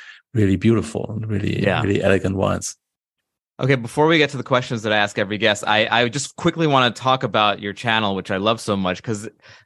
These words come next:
Speaker 2: I've been following it for a long time, and it's very fun to see the evolution, because you definitely, you know, you,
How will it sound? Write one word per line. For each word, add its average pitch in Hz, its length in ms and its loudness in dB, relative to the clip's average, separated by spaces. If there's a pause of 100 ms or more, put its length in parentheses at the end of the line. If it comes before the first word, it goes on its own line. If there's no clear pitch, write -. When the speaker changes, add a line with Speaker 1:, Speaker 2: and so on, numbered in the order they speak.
(120)
Speaker 2:
I've 127 180 2
been 147 100 2
following 143 420 4
it 143 80 0
for 127 120 -2
a 120 40 4
long 117 220 2
time, 117 200 2
and 104 60 0
it's 104 120 -6
very 127 280 2
fun 127 220 0
to 110 60 -10
see 123 160 -6
the 107 120 2
evolution, 101 720 -2 (340)
because 120 360 0
you 120 80 2
definitely, 135 800 2 (400)
you 120 180 0
know, 120 140 4
you, 117 220 -2